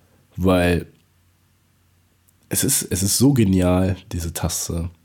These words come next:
Du machst es aus und du merkst sofort,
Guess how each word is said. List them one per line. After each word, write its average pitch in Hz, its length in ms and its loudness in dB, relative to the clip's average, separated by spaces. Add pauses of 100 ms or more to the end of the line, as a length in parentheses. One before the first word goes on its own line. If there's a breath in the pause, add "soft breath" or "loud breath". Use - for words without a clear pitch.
(720 loud breath)
Du 98 100 2
machst 131 420 4
es - 260 -4
aus 139 440 2
und 95 280 -2
du 95 60 2
merkst 120 440 2
sofort, 143 920 0